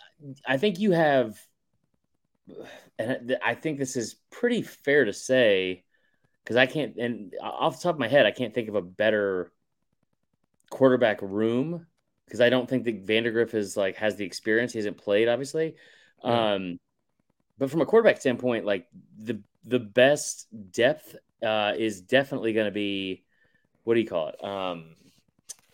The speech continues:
Speaker 1: uh, in Baton Rouge. Right? So from
Speaker 2: No,
Speaker 1: the
Speaker 2: yeah.
Speaker 1: middle
Speaker 2: Well, yeah,
Speaker 1: of the
Speaker 2: Nussmeier, I
Speaker 1: city.
Speaker 2: mean, yeah. A-, and Jaden Daniels is, he's, he's skinny. So,
Speaker 1: Yeah.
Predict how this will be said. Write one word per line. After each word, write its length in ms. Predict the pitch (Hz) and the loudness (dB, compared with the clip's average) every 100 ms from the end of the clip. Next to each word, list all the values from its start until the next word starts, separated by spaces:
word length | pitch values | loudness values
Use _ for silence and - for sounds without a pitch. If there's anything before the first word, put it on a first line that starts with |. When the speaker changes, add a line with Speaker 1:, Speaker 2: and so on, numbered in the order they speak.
| _ _ - | _ _ -6
Speaker 1:
uh, 380 | 104 92 80 - 107 - | -4 -4 -4 -6 -6 0
in 160 | 131 | 4
Baton 220 | 131 92 | 4 4
Rouge. 420 | 117 117 65 - - _ _ _ _ _ _ _ _ _ _ - - - _ _ _ - | 0 -2 -4 -12 -20 _ _ _ _ _ _ _ _ _ _ -20 -20 -20 _ _ _ 0
Right? 360 | 110 127 - | 4 4 4
So 140 | - 147 | -4 4
from 60 | |
Speaker 2:
No, 120 | 196 226 | 8 10
Speaker 1:
the 60 | |
Speaker 2:
yeah. 120 | 190 196 | 12 10
Speaker 1:
middle 140 | 196 | 8
Speaker 2:
Well, 80 | 165 | 6
yeah, 100 | 165 | 4
Speaker 1:
of 80 | 131 | 4
the 60 | |
Speaker 2:
Nussmeier, 340 | 165 170 139 120 | 0 2 2 2
I 80 | 113 | 2
Speaker 1:
city. 60 | |
Speaker 2:
mean, 320 | 110 120 113 - _ _ _ _ _ _ _ _ _ _ _ _ | 0 -4 -10 -18 _ _ _ _ _ _ _ _ _ _ _ _
yeah. 260 | 135 147 92 - - | -4 -4 -4 -10 -2
A-, 180 | 165 160 | 0 2
and 180 | 180 156 | 2 0
Jaden 300 | 175 415 277 | 0 0 0
Daniels 380 | 143 165 139 | 0 0 -2
is, 200 | 127 107 | -6 -10
he's, 480 | - 160 220 - - - | -8 -8 -6 -10 -16 -10
he's 240 | 135 170 | -8 -8
skinny. 480 | - - 143 85 80 _ _ | -6 -2 -2 -2 -12 _ _
So, 600 | - 139 131 127 123 117 _ _ _ | -4 2 4 4 2 -4 _ _ _
Speaker 1:
Yeah. 280 | 110 101 | 4 4